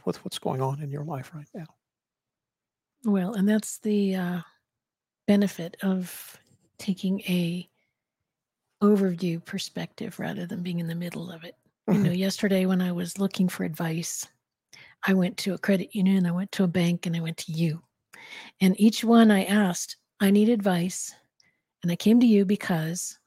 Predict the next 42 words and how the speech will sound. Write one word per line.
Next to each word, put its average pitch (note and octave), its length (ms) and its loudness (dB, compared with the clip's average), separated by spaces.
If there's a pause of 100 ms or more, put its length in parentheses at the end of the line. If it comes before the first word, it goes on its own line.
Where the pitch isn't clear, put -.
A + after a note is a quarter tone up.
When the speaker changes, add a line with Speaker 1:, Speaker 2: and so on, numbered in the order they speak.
(120)
Speaker 2:
I'm G#3+ 220 6
in G#3 80 6
the G3 80 4
middle F#3 280 2
of E3+ 100 -2
this F3 220 -6
and F#3+ 120 -6
I F#3 60 -6
can't G3 280 -4
see F#3 380 -6
everything. D#3+ 500 -10 (840)
Um, E3+ 440 -2 (920)
but G3 240 0
you G3 180 2
can E3+ 480 -4 (280)
if F3+ 180 -4
I, E3+ 160 -4 (100)
you G3 80 0
know. E3 220 -2 (300)
Speaker 1:
Mm-hmm. C#3+ 200 2 (520)
Speaker 2:
And, G3 360 4
and F3+ 140 4
I F3 80 0
would F3 140 0
explain A3 440 4
it G#3+ 140 2
to - 160 -8
each F#3+ 220 0
person, G#3+ 560 0
and F#3+ 280 4
the F3+ 60 -2
first G3+ 320 -2
one F#3 140 0
couldn't E3+ 200 0
help G3+ 260 0
me. B3 200 2 (440)
The F#3 60 -2
second G3+ 380 -2
one G#3 280 6
was F#3+ 180 2
like, F#3 240 0 (200)
"Uh, F#3 540 2